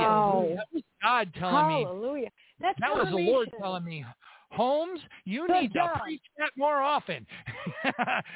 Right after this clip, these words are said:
Speaker 1: Yeah.
Speaker 2: was the Lord saying, and
Speaker 1: Yeah.
Speaker 2: that was right on target. And you gotta keep on preaching that. You're on the
Speaker 1: Exciting
Speaker 2: boat.
Speaker 1: stuff.
Speaker 2: Be
Speaker 1: Yeah,
Speaker 2: happy.
Speaker 1: yeah, yeah.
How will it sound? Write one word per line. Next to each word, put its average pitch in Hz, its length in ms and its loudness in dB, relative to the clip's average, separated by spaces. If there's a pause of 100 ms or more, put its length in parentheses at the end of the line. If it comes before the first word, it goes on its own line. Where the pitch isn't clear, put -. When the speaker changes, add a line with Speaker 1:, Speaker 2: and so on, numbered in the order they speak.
Speaker 1:
Yeah. 311 140 2
Speaker 2:
was 277 100 0
the 254 60 -2
Lord 277 380 0
saying, 220 220 -2
and 214 120 -6
Speaker 1:
Yeah. 240 120 -4
Speaker 2:
that 339 220 0
was 214 120 -6
right 320 260 0
on 294 180 -4
target. 262 360 -2
And 277 80 -10
you 320 60 -8
gotta 233 320 -4
keep 339 220 -8
on 277 140 -6
preaching 285 340 -8
that. 185 200 -8 (240)
You're 226 180 2
on 349 120 2
the 285 80 -2
Speaker 1:
Exciting 285 200 2
Speaker 2:
boat. 220 60 -6
Speaker 1:
stuff. 240 300 -4
Speaker 2:
Be 330 80 -4
Speaker 1:
Yeah, 269 100 0
Speaker 2:
happy. 269 320 2
Speaker 1:
yeah, 247 120 2
yeah. 226 320 0